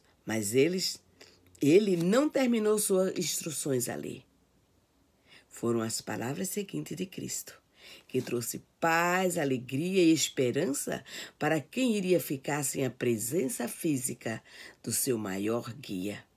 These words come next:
Ao longo do seu ministério, Jesus havia dito e mostrado que o objetivo da sua vida era fazer a vontade do Pai, através do Espírito. O Espírito Santo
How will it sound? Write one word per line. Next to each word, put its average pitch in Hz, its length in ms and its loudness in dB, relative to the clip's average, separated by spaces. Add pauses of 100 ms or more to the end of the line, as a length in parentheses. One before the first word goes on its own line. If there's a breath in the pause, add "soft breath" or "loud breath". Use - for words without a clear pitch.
(540 loud breath)
Ao 123 120 4
longo 180 380 6
do 196 120 -2
seu 233 240 2
ministério, - 760 -4 (580 loud breath)
Jesus 147 600 0
havia 185 460 0
dito - 360 -10
e 113 60 -4
mostrado 127 800 -2 (280 loud breath)
que - 120 0
o 135 40 6
objetivo 131 720 0
da 302 120 0
sua 277 220 0
vida 123 440 -4
era 135 180 0
fazer 123 360 -4
a 117 40 -4
vontade 101 460 -8
do - 140 -14
Pai, - 340 -14 (360 loud breath)
através 127 720 -2
do 277 80 -2
Espírito. - 680 -4 (640 loud breath)
O 117 60 -2
Espírito 247 580 0
Santo - 480 -4